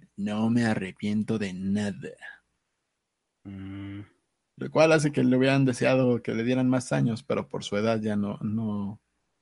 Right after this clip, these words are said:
Speaker 1: no se lo permitieron, por su edad y por el tiempo que había pasado de distancia.
Speaker 2: En teoría es posible que lo sobreviva. Por ejemplo, si tiene sesenta y qué, ponle sesenta y cinco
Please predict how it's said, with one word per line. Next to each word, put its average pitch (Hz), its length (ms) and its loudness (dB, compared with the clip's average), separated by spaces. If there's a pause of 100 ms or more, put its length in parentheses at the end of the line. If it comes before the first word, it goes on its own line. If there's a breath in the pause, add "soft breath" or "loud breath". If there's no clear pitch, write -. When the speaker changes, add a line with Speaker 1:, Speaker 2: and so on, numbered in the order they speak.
(440)
Speaker 1:
no 113 120 0
se 110 160 -4
lo 101 100 -4
permitieron, 107 520 -2
por 127 160 2
su 127 120 0
edad 175 180 4
y 175 80 4
por 113 340 0
el 107 140 -4
tiempo 131 300 0
que 110 100 -6
había 110 200 -2
pasado 107 480 -4
de 92 340 -14
distancia. 117 680 -6 (2000 loud breath)
Speaker 2:
En 151 260 0
teoría 175 420 4
es 226 120 2
posible 190 680 2
que 139 140 2
lo 127 140 2
sobreviva. 120 760 -2
Por 104 180 -4
ejemplo, 107 420 -6
si 107 160 -8
tiene 131 280 -2
sesenta 113 520 -6
y 104 140 -8
qué, 107 220 -4
ponle 113 340 -6
sesenta 107 340 -6
y 107 60 -4
cinco 156 540 0